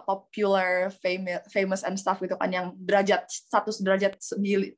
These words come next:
apa, di lingkungan dia tuh tinggi gitu lah ya. Nah, tapi sebenarnya bullying itu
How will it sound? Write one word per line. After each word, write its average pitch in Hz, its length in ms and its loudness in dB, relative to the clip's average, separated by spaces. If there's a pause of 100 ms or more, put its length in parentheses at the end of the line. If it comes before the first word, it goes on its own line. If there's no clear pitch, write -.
apa, 220 240 2
di 208 80 4
lingkungan 208 320 2
dia 220 80 4
tuh 311 240 2 (320)
tinggi 247 400 8
gitu 196 160 -6
lah 180 160 -4
ya. - 80 -16
Nah, 233 160 -2
tapi 240 160 -4
sebenarnya 254 560 0 (160)
bullying 240 480 -2
itu 349 160 0